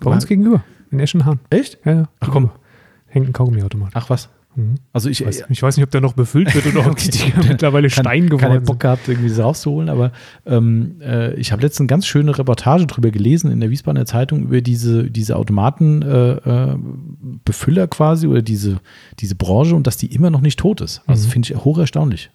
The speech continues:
Speaker 1: Ja.
Speaker 2: Also da gab's ja früher alles, ne? So, so Flummis.
Speaker 1: Ja, richtig.
Speaker 2: Ähm, was gab's da noch? Ich kann mich noch dran erinnern, wo man versucht hat, die Dinge aufzubrennen. Aber da war ich natürlich nie dabei.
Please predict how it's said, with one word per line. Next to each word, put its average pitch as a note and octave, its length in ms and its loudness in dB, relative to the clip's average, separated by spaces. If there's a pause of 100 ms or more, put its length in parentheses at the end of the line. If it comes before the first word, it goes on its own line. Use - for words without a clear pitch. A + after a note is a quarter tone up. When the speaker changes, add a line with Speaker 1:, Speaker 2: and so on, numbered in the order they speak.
Speaker 1:
Ja. C3 60 2
Speaker 2:
Also G2 300 -2
da F#2 80 -4
gab's G#2 180 0
ja A2 80 0
früher A2 220 0
alles, B2 240 0
ne? G2+ 100 -2
So, F#2+ 160 -4
so F#2 360 -4
Flummis. D3+ 540 2 (200)
Speaker 1:
Ja, C3 160 -2 (260)
richtig. - 320 -6
Speaker 2:
Ähm, G#2 440 0 (120)
was - 140 -20
gab's - 160 -14
da E2+ 80 -6
noch? F2+ 240 -4 (1000)
Ich - 100 -6
kann B2+ 80 2
mich B2+ 120 2
noch C3+ 80 4
dran B2 160 2
erinnern, B2 280 2
wo B2 60 4
man A#2+ 80 4
versucht A2+ 320 -2
hat, A#2 100 0
die A2 40 0
Dinge A2 200 0
aufzubrennen. E2 560 -4
Aber F#2 160 2
da F2+ 100 0
war F#2 100 2
ich - 60 0
natürlich F#2+ 240 0
nie G#2 60 0
dabei. F#2+ 420 0